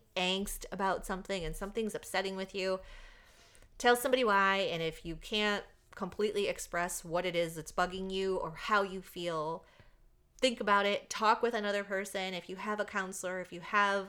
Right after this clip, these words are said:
a therapist, if you have a good friend who's got, you know, a sound level head and has no opinion or no weight, no dog in that fight, talk to them, 'cause all they want is for you to feel better. So hopefully it's not somebody just gonna inflate your ego.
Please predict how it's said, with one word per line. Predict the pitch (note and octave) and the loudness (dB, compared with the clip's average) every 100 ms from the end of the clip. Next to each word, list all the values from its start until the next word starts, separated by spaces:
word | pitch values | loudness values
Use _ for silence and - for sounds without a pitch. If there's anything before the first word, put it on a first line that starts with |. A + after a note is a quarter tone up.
| - | -8
a | |
therapist, | F#3+ F#3 F#3 F#3 F#3 F#3 F#3 - | -4 0 0 0 -2 -2 -4 -10
if | E3+ | -10
you | F3+ | -2
have | F#3 F#3 | 0 0
a | |
good | F3 G#3 G#3 | 0 -2 -2
friend | - G3+ G3 F#3+ | 0 0 0 -4
who's | D#3+ D#3+ | -8 0
got, | F3 F3 - - _ _ | 2 2 0 -12 _ _
you | F3 | -10
know, | E3+ | -8
a | - | -8
sound | - F#3 F3+ F3+ F3 - | -6 -2 0 -2 -6 -2
level | F3 F3 F#3 | 0 2 2
head | F#3 F3 F#3 | 2 4 2
and | F#3 F3 | 0 -4
has | F3 F3 - - | -4 -4 -6 -10
no | E3+ G3 C4+ | 2 8 10
opinion | A3+ A3+ G#3+ A3+ G#3 | 8 4 0 2 0
or | |
no | F#3 G3 | 2 0
weight, | D#3+ D#3+ G#3 A#3 - | 2 0 0 -2 -2
no | F#3+ | -2
dog | F#3+ D#3+ F#3+ | 2 4 4
in | G#3+ | 4
that | G#3 - | 2 2
fight, | G#3+ G#3+ F#3+ - - - - - _ _ - - | 2 4 2 -2 -10 -20 -20 -20 _ _ -20 -12
talk | - A#3+ - | 2 4 4
to | E4+ | 2
them, | F#4+ B4 B2+ D2 G3+ | 4 4 2 -6 0
'cause | A3+ G#3+ - | 0 0 6
all | G#3 B3+ A#3 | 10 12 12
they | C4 A4+ | 8 8
want | G3+ F#3 - | 6 6 2
is | F#3 F3 - - | -2 -4 -10 -14
for | - G3 | -6 -6
you | F3 E3+ | -4 -6
to | E3 | -6
feel | - D#3+ | -2 0
better. | D#3+ D#3+ F#3+ A#3 | 2 2 0 0
So | B3+ B3 | 4 10
hopefully | D4 D4+ | 10 10
it's | C4+ | 2
not | A3+ G#3 | 2 2
somebody | G#3+ G3+ | 2 0
just | F#3+ | 0
gonna | - F#3 | -2 -2
inflate | E3+ G3 E3+ | -2 -4 -2
your | D#3 | -6
ego. | - B3 C#4+ E3+ C#3+ A3 D#4+ | -6 -6 -2 0 2 0 0